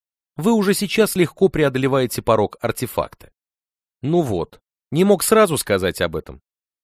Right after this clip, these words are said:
И сейчас вон, смотрит ехидно-ехидно. Перед прощанием он ещё раз подтвердил своё предложение.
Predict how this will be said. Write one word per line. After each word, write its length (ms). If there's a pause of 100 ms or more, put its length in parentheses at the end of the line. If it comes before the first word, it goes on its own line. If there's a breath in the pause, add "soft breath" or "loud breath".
(180)
И 80
сейчас 380
вон, 300 (160)
смотрит 500
ехидно-ехидно. 840 (880)
Перед 200
прощанием 540
он 100
ещё 280
раз 180
подтвердил 580
своё 320
предложение. 640